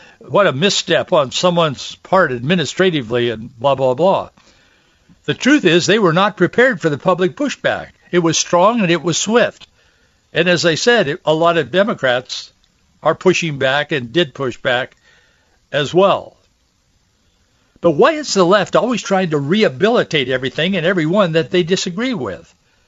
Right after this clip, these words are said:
I want to talk to you a little bit about that today, and we'll use this as the latest example. This happened just a few, few days ago. But it's an example of a much greater, um, problem that we have in our culture today.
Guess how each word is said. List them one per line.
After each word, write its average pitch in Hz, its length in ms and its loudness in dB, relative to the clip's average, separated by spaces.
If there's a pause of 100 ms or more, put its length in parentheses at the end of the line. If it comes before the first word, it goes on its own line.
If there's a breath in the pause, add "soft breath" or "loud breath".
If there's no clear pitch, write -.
(500 loud breath)
I - 180 -8
want 302 120 0
to 262 80 0
talk 208 240 0
to - 40 -4
you 156 80 4
a - 20 2
little 170 200 2
bit 156 160 -2
about 170 240 0
that 147 240 0
today, 175 240 0
and 143 120 -2
we'll 147 140 -2
use 180 300 -4
this 175 280 -4
as 123 200 -12
the 139 100 -4
latest 170 360 -2
example. 147 520 -2
This 151 160 -4
happened 165 380 -4
just 143 240 -8
a 143 40 -12
few, - 200 -12 (100)
few 170 200 -6
days 160 280 0
ago. 104 380 -10 (1400)
But 185 120 0
it's 196 160 -6
an 185 80 0
example 202 520 2
of 143 80 0
a 147 80 2
much 208 320 0
greater, 160 540 2 (180)
um, 127 460 0 (160)
problem 175 400 2
that 139 140 -2
we 151 160 0
have 160 380 -2
in 170 120 0
our 180 120 2
culture 185 440 -2
today. 180 480 -2